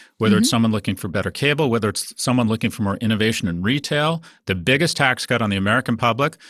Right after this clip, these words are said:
Speaker 1: would be to triple the budget of the D O J and go in and start breaking all that shit up.
Speaker 2: I like it. I like it, Scott. All right. Okay. What do you think's gonna actually happen?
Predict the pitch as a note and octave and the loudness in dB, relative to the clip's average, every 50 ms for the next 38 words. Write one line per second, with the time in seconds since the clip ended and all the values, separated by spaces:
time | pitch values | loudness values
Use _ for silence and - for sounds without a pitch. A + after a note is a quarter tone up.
0 | - - _ _ - A2 G2+ G#2+ G#2+ F#2+ F2+ - - - - - D#3+ D#3+ - F#3 | -20 -20 _ _ -2 0 0 0 0 0 -2 -4 -6 -4 -2 0 0 0 0 0
1 | E3 F3+ C#3+ A2 - _ - A#2 A#2+ A2 B2 B2 A#2+ G2 F#2+ E2+ - A2 A2+ A#2+ | 0 -2 -2 -4 -6 _ 0 0 0 0 0 -2 -2 -2 -2 -2 0 2 2 2
2 | A#2 G#2 - A2+ G#2 G2+ G#2 A2 A2+ - - - _ - G#2+ A2+ - A#2+ A2+ A#2 | 2 0 0 0 0 0 0 -2 -2 -6 -14 -10 _ 0 0 2 2 4 4 4
3 | B2 A#2 A2 G#2+ - - G#2+ G2+ D#2+ - - A2 G#2 A2+ A#2+ - C3+ A2+ G#2+ G#2+ | 4 4 2 2 0 0 -2 -2 -4 -6 -4 0 0 0 2 2 0 2 2 2
4 | G2 G2+ F2+ F#2 F2+ F2+ - - - G#2+ F2+ F2 F2 F2 E2 - _ - - - | 0 0 -2 -2 -2 -4 -4 -4 -2 -2 -2 -4 -4 -8 -10 -12 _ -20 -20 -16
5 | _ - - F3 F3+ G3 A3 A#3 A3 G#3 A#3+ F4 F#4+ - A3 E3 - - - A#3 | _ -6 -4 -2 0 0 2 2 2 2 2 2 2 0 -2 -4 -2 2 4 4
6 | A#3 B3 B3+ C4 D4 F4+ - - A3 - - - - F3 F#3 G#3 G#3 A#3 C4 D#4 | 4 6 6 6 4 4 4 0 -2 -2 -2 -2 0 0 2 4 4 6 6 8
7 | F4 G4 A4 - - - C4 D4+ - - F#4 F#4+ C4+ G#3 B3 C4 C4 C#4 C4 C#4 | 6 6 4 2 0 2 2 2 2 2 2 2 4 4 4 4 4 4 4 2
8 | B3+ - - B3 A#3 F#3 - - G#3+ G#3+ G3 - - - - A3 F#3 F3+ F3 E3+ | 2 0 2 2 2 2 2 2 2 2 0 -2 -4 -4 -4 -4 -2 -2 -2 -2
9 | E3+ - F3 D#3+ E3+ F#3 - F#3 - F3+ A3 B3 | 0 0 0 0 0 -2 -6 -6 -6 -6 -8 -10